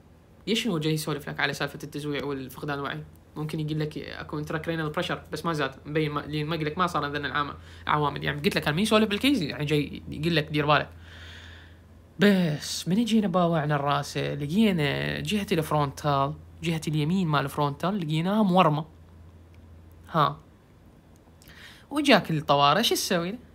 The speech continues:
طوارئ، يعني شخص وقف النزيف، هو انت سمو-، مضروب على راسه، اوكي. س-، وقف النزيف، نظف الجرح. هنا بخليه بغرفة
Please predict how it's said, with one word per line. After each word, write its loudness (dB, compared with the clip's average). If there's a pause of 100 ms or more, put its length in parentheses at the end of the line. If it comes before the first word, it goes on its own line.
(200)
طوارئ، 6
يعني -6
شخص -6 (420)
وقف 4
النزيف، -2 (280)
هو 2
انت -4
سمو-، -6
مضروب 0
على 4
راسه، -2
اوكي. -8 (280)
س-، -4
وقف 2
النزيف، -2 (380)
نظف 4
الجرح. -2 (600)
هنا 8
بخليه 2
بغرفة 0